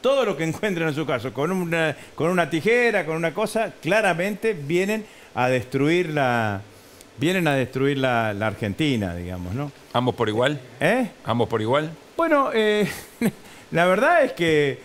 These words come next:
Speaker 1: le dice a Milei que Milei tiene la, la, la motosierra y detrás viene Patricia,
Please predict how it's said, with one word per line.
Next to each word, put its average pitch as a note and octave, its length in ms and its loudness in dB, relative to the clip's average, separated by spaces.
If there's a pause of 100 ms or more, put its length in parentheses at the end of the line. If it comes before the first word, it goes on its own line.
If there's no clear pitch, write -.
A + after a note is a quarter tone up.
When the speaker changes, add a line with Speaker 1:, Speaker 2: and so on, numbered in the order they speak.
(100)
Speaker 1:
le C#3+ 140 -2
dice E3 260 0
a D3+ 40 2
Milei F3+ 320 0
que E3+ 140 -6
Milei F3 220 -2
tiene E3 280 0
la, D#3 160 0
la, C#3+ 380 2
la C#3 80 0
motosierra D#3+ 560 0
y C#3 60 0
detrás C3+ 340 0
viene C#3 200 -2
Patricia, C3+ 680 -2